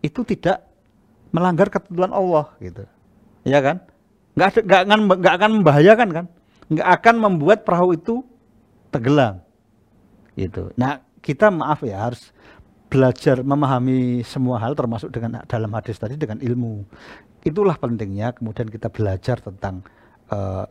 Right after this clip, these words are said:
ilmu itu sehingga kemudian kita menemukan sesungguhnya ketentuan-ketentuan Allah itu seperti apa. Batas maka kita makan itu seperti apa. Karbohidrat yang harus kita makan tuh seberapa, misalnya gitu.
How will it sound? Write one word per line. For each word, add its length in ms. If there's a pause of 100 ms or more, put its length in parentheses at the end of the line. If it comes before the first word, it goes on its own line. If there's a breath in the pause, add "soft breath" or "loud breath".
ilmu 240
itu 160
sehingga 320
kemudian 240
kita 320
menemukan 560
sesungguhnya 560
ketentuan-ketentuan 800
Allah 240
itu 80
seperti 320
apa. 400 (680 loud breath)
Batas 400
maka 380
kita 260
makan 460
itu 80
seperti 260
apa. 460 (340 loud breath)
Karbohidrat 720
yang 140
harus 100
kita 160
makan 320
tuh 240 (140)
seberapa, 800
misalnya 400
gitu. 260